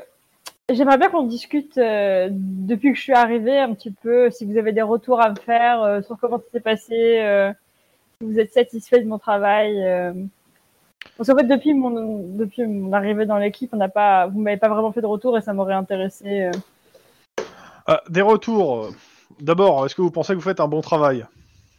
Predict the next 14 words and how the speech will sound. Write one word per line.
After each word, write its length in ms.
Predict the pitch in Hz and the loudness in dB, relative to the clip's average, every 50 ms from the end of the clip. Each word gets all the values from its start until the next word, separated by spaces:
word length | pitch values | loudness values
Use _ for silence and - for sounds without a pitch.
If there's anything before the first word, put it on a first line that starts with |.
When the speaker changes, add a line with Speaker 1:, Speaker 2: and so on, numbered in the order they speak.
| _ _ _ _ - | _ _ _ _ -6
Speaker 1:
En 240 | - - - 254 | -2 0 2 2
tout 140 | 220 240 247 | 2 0 -2
cas, 280 | 226 294 302 320 311 269 | 0 4 4 6 6 4
écoutez, 380 | 247 214 233 226 - 277 285 | 2 0 -4 -10 -6 -6 -4
j'ai 100 | 254 247 | -4 -2
l'impression 460 | 233 214 208 202 208 226 208 - 254 254 | -2 -2 -4 -4 -6 -10 -10 -6 -6 -4
de, 300 | 247 220 208 196 185 180 | -4 -2 -2 -2 -4 -4
de, 200 | 180 180 180 180 | -6 -6 -8 -6
de 140 | 180 190 196 | -6 -6 -4
mettre 340 | 190 214 - - - - 208 | -4 -4 -4 -4 -6 -6 -4
l'énergie 500 | 202 196 196 196 208 214 208 202 233 208 | -4 -4 -2 0 0 0 0 -2 -6 -6
qu'il 160 | - 214 185 | -6 -8 -8
faut 200 | - - 233 233 | -4 -2 -2 -2
de, 400 | 208 208 196 190 180 175 - | -2 -2 -2 -2 -2 -2 -2